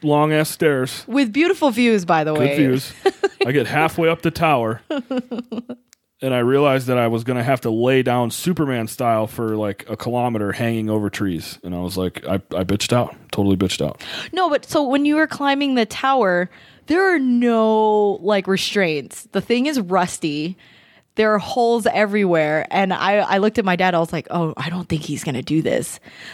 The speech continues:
Speaker 2: Like, you're gonna get up the tower and be like, "Ooh." 'Cause even I was like, "The tower is moving with the wind." It was pretty windy.
Speaker 1: Yeah.
Speaker 2: But so
Speaker 1: I was good at the top of the hill. It was the tower that fucking crushed me.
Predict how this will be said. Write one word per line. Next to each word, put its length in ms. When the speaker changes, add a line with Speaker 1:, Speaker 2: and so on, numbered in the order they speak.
Speaker 2:
Like, 180
you're 100
gonna 120
get 180
up 120
the 80
tower 240
and 80
be 80
like, 180
"Ooh." 320
'Cause 220
even 220
I 160
was 180
like, 340
"The 120
tower 400
is 140
moving 720
with 120
the 80
wind." 240
It 80
was 140
pretty 200
windy. 480
Speaker 1:
Yeah. 120
Speaker 2:
But 320
so 220
Speaker 1:
I 40
was 260
good 140
at 120
the 140
top 320
of 60
the 100
hill. 320
It 80
was 200
the 80
tower 420
that 180
fucking 420
crushed 320
me. 200